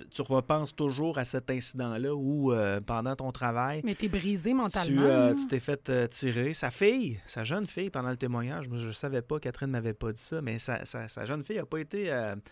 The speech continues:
Speaker 1: euh, rejointe par les policiers, tu sais. « Hey, embarque avec nous, on a quelque chose à te dire, euh, on va aller voir ta mère, blablabla. » Elle s'est fait dire par une de ses amies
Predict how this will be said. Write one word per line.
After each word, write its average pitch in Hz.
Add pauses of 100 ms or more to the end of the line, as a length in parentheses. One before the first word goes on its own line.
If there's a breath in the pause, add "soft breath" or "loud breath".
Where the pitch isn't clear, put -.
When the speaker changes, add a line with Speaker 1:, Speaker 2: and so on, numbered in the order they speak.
(300 loud breath)
Speaker 1:
euh, 98
rejointe 143
par 135
les 127
policiers, 127
tu -
sais. « - (240 soft breath)
Hey, 135
embarque 131
avec 127
nous, 160
on 139
a 123
quelque 123
chose 135
à 120
te 117
dire, 131
euh, 127 (260 loud breath)
on 117
va 123
aller 131
voir 135
ta 120
mère, 147
blablabla. » 123 (320 loud breath)
Elle 107
s'est 127
fait 143
dire 175
par 143
une 180
de 160
ses 131
amies 151